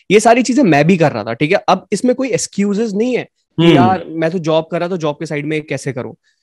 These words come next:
Speaker 1: ये बहुत बड़ा excuse होता है जिन लोगों को नहीं करना होता है, और
Speaker 2: Correct।
Speaker 1: जो नहीं कर पाते उनके लिए सीधा simple सा excuse है, "यार, वो तो धैर्य तो इसलिए कर पाया क्योंकि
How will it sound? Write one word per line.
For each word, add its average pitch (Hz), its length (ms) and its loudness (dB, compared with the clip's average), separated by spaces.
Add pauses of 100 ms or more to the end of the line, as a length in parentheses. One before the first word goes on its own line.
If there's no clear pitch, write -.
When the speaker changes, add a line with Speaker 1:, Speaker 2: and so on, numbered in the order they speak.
(180)
Speaker 1:
ये 208 160 6
बहुत 202 200 4
बड़ा 220 140 4
excuse 214 320 2
होता 190 200 4
है - 20 2
जिन 190 160 0
लोगों 190 320 4
को 233 100 4
नहीं 175 240 2
करना 180 260 -2
होता 180 240 -4
है, 233 60 0
और 240 60 -4 (240)
Speaker 2:
Correct। 175 160 0
Speaker 1:
जो 220 60 2
नहीं 175 280 -2
कर 190 120 -2
पाते 185 280 -2
उनके 190 200 -2
लिए 196 260 -2
सीधा 165 300 -8
simple 156 260 -6
सा 180 100 -6
excuse 147 300 -6
है, 156 80 -2
"यार, 185 220 -2 (300)
वो 160 140 4
तो 185 160 2
धैर्य 151 300 0
तो 175 100 -4
इसलिए 165 220 -4
कर 151 120 -4
पाया 170 240 -4
क्योंकि 180 500 -4